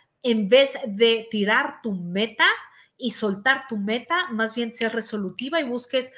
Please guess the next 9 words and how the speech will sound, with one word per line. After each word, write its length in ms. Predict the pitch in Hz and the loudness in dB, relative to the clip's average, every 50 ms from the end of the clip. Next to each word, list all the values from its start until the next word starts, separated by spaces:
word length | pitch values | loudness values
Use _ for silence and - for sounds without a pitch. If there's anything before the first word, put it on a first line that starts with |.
| - _ | -12 _
"Ok, 180 | - 220 220 226 202 180 160 - - _ _ _ _ _ _ _ _ _ _ _ _ _ _ _ - | -6 -6 -2 0 -2 -2 -2 -4 -12 _ _ _ _ _ _ _ _ _ _ _ _ _ _ _ -10
voy 340 | 196 190 214 226 240 254 240 - - _ _ - | -2 2 4 6 6 4 2 -2 -14 _ _ -4
a 140 | 226 220 | -4 -4
crear 340 | - 220 214 208 208 214 220 | -2 -2 -2 0 2 2 0
otra 220 | 220 214 214 202 196 | 0 -2 -4 -4 -4
manera 560 | 190 180 180 180 190 190 180 180 180 190 - - | -4 -6 -6 -4 -4 -2 -2 -4 -6 -8 -10 -8
de 180 | 185 196 190 | -4 -4 -2
llegar 260 | 180 190 185 180 175 | -2 -2 -2 0 -2
aquí". 320 | 175 170 - - 165 - | -4 -6 -8 -14 -20 -20